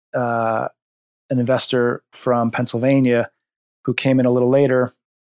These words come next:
may-, maybe around nineteen hundred, and saw it through the rest of the way. Um, he, he had a lot of money and, and, uh, had already, um, invested in several other inventions. Um, he, he had money that came from,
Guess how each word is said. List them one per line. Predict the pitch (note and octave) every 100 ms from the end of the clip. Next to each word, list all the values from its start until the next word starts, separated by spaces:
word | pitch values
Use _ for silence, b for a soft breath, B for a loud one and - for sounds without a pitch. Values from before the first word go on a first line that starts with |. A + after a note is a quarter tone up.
| -
may-, | C3 C3
maybe | B2+ B2+ B2+
around | A#2+ A#2+
nineteen | A#2+ A#2+
hundred, | B2+ C3 A#2 A2+ _ _ _ _ _ _ _ _ -
and | A#2+
saw | - B2
it | -
through | - C3
the | A2+
rest | A2+ -
of | G#2
the | G#2
way. | G#2+ G2+ - _ -
Um, | G#2+ G#2 G2+ - _ _ _
he, | - C#3+
he | C3+ A#2+
had | A2+
a | A2
lot | A#2
of | A#2+
money | A#2 A#2+ A2+ A2+
and, | A#2+ G#2+ G#2 - -
and, | A2 G#2+ G2+ G2+
uh, | G2 G2 -
had | - B2
already, | C3+ B2 A#2+ - _ _ _ _ _ _ _ _ _ B2+
um, | A2+ G#2+ G#2+
invested | A#2+ B2 A2+ - A#2+
in | A2+ A2
several | - A#2 B2 A2+ - _ _ -
other | C3 C3+ A#2+
inventions. | A#2+ A#2+ A#2 A#2+ A#2 A2 - - A2+
Um, | G#2+ G#2+ G2+ G#2 - _ _ _ _ _ _ -
he, | B2+ C3
he | B2
had | A#2
money | A#2+ A#2
that | A2
came | - B2+ A#2
from, | A#2 A2 G#2+